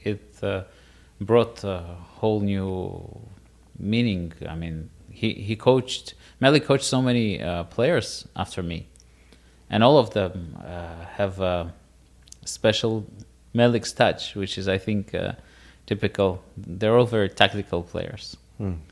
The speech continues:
Speaker 1: and can, uh, play, uh, blindfold well.
Speaker 2: Hmm.
Speaker 1: This is something we've been practicing a lot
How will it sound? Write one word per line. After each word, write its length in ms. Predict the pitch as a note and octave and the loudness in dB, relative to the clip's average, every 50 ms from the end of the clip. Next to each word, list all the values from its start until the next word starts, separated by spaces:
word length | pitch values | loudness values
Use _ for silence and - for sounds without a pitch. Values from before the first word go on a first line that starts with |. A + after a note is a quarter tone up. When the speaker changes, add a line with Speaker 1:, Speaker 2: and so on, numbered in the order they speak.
| - _ _ _ _ - _ _ _ _ - | -20 _ _ _ _ -20 _ _ _ _ -8
Speaker 1:
and 320 | F2+ F2+ F2 E2+ E2+ - - | -6 -6 -6 -6 -8 -10 -8
can, 340 | - G2 F#2+ F2+ F2+ F2+ F2 | -4 -4 -2 -2 -2 -4 -6
uh, 360 | E2+ E2+ E2+ E2+ E2+ E2 E2 E2 - - - - - - | -6 -8 -10 -10 -10 -12 -12 -14 -16 -20 -20 -20 -20 -6
play, 540 | - G#2+ G2+ G2 G2 F#2+ F#2 F#2 F#2 F2 F2 | 0 2 4 4 4 4 2 2 0 0 0
uh, 160 | F2 E2+ E2+ F2 - - - _ _ _ _ _ _ _ _ _ _ _ _ _ _ - - - _ _ - - | -2 -4 -6 -8 -12 -14 -20 _ _ _ _ _ _ _ _ _ _ _ _ _ _ -20 -20 -20 _ _ -8 2
blindfold 580 | G2 G#2+ G#2 G#2 G2 - - G2 F2 F2+ E2+ | 6 8 8 8 6 2 -2 -4 -4 -4 -4
well. 260 | E2 C#2+ A1+ F2 E2+ - - - _ _ | -4 -4 -6 -6 -10 -12 -18 -20 _ _
Speaker 2:
Hmm. 100 | F2 F2 | -8 -6
Speaker 1:
This 140 | E2 G2+ G2+ | -4 -4 -4
is 120 | G2 F#2 | -4 -4
something 400 | - - G#2 G#2 G2 - G2 G2 | -4 -2 0 0 0 0 -2 -2
we've 380 | F2+ F#2 F#2 F#2 F#2 F2+ F2+ - | -2 0 0 -2 -2 -2 -4 -4
been 260 | - F#2 F2 F2 F2 - - _ | -4 -2 -2 -4 -6 -8 -14 _
practicing 560 | - - F#2+ F#2 - - F#2 - - F2+ F2+ F2+ | -2 0 0 0 -2 -6 -6 -6 -6 -6 -4 -2
a 60 | F2+ | -2
lot 280 | F2 E2 D#2 - - | -2 -2 -4 -6 -10